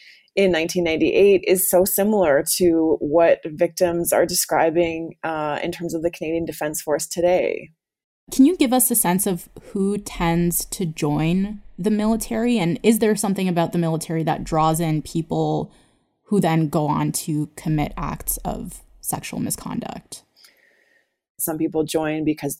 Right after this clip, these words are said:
Speaker 1: their parents and their grandparents join. Some people join because they're a single mother and they want the stability. Some people join, <laughs> you know, there's just, there's no one single type.
Speaker 2: Mm-hmm.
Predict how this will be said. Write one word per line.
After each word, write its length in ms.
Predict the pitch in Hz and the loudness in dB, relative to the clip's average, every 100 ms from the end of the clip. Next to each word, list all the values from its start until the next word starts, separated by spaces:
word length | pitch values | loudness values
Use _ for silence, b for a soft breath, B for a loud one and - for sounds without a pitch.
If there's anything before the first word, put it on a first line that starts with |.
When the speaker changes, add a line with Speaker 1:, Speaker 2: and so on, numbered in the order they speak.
| - | 2
Speaker 1:
their 200 | 170 156 | 4 4
parents 640 | - - 262 214 202 185 | 0 -2 2 2 4 2
and 120 | 180 | 2
their 100 | 165 | 0
grandparents 760 | 160 175 180 180 175 147 143 147 | 0 2 2 0 -2 -2 -2 -4
join. 400 | - 143 139 139 | -2 -2 -2 -2
Some 160 | 165 | -2
people 280 | 175 175 185 | 0 2 2
join 360 | - 185 185 180 | 4 2 4 4
because 260 | 180 180 | 2 2
they're 160 | 180 180 | 4 6
a 60 | 180 | 4
single 380 | - 196 190 | 2 2 4
mother 500 | 185 185 185 156 139 127 | 4 4 4 6 6 4
and 180 | 156 156 | 0 -2
they 400 | 151 147 151 147 | 0 0 0 -2
want 280 | - 165 160 | 0 0 0
the 80 | 170 | -2
stability. 720 | - 175 180 214 165 131 117 | 0 0 2 4 4 2 0
Some 220 | - 170 | 0 -2
people 300 | 175 175 175 | 0 0 0
join, 300 | 165 180 180 | 2 2 4
<laughs> 220 | 202 - 208 | 4 2 2
you 80 | |
know, 100 | 196 | 2
there's 200 | 185 190 | 4 4
just, 260 | 180 214 180 | 6 2 4
there's 160 | 196 196 | 2 4
no 240 | 208 214 | 4 6
one 640 | 233 170 170 175 185 170 | 4 2 0 2 2 -2
single 540 | - - 180 180 165 160 | -4 -2 2 4 2 0
type. 320 | - 226 | 0 2
Speaker 2:
Mm-hmm. 100 | 214 | 4